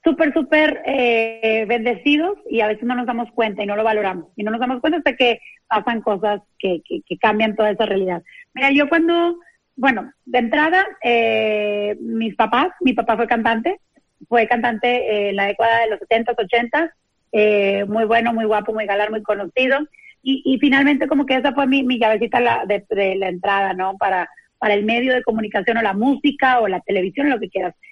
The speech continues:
En aquel entonces como que los medios de comunicación estaban más ligados. O sea, cantaras, actuaras o fueras modelo o, o lo que sea, ya estabas como ligado al medio, ¿no? Ahorita ya está más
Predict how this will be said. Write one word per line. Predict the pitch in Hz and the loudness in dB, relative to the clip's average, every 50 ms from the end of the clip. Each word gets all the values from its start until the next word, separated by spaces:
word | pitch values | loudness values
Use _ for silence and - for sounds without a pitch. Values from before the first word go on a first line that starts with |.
| _ - | _ -2
En | 262 262 | 0 2
aquel | 294 277 320 320 349 | 2 2 2 2 2
entonces | 359 349 - 330 320 330 320 294 | 2 2 2 2 2 2 0 0
como | - 302 285 285 | 2 2 2 2
que | - 247 | 2 0
los | 247 247 | -2 0
medios | 226 262 269 277 277 | 2 2 2 2 0
de | 302 277 | -2 -2
comunicación | 269 247 247 226 226 220 226 233 | -2 -4 -2 -2 -2 0 0 -2
estaban | 240 220 - 240 247 247 | -2 0 0 0 2 2
más | 247 240 240 | 0 0 0
ligados. | 226 269 254 226 226 220 208 185 180 175 _ _ _ _ _ _ _ _ - | 0 0 0 2 2 0 0 -2 -4 -8 _ _ _ _ _ _ _ _ -8
O | 240 226 | -2 0
sea, | 262 - | 0 2
cantaras, | - 254 247 247 233 285 277 285 302 302 311 311 294 285 | 2 2 2 2 2 2 2 2 2 2 0 0 0 -2
actuaras | 247 240 - - 269 262 262 262 262 277 277 285 285 - _ _ _ _ _ _ | -2 -4 -2 0 2 2 4 2 2 0 -2 -2 -4 -8 _ _ _ _ _ _
o | - 240 240 233 - | -4 -2 -2 -2 -2
fueras | - 254 247 269 285 277 - - - | -2 0 0 0 0 -2 -6 -8 -6
modelo | 233 233 240 233 247 254 269 269 269 | -4 -2 0 0 0 0 0 0 0
o, | 262 240 226 226 226 220 220 226 226 | 0 0 0 0 -2 -2 -2 -2 -2
o | 226 220 | -2 -4
lo | 226 208 | -4 -4
que | 226 226 | -6 -4
sea, | - 294 359 415 427 _ _ _ _ _ | -2 -2 -2 -2 -6 _ _ _ _ _
ya | - 262 | -2 -2
estabas | 254 - - 277 294 285 - | 0 0 0 0 0 -2 -2
como | - 254 254 | -2 -2 -2
ligado | 247 233 233 226 226 233 | 0 0 0 0 0 0
al | 240 240 | -2 -2
medio, | 233 220 202 180 175 170 | -2 -4 -4 -4 -6 -6
¿no? | 175 202 247 | -6 -6 -4
Ahorita | 240 226 220 220 240 | -2 -4 -2 0 2
ya | 254 254 247 | 2 2 2
está | 240 - 247 | 0 -2 -2
más | 240 247 247 247 | 0 -2 -4 -4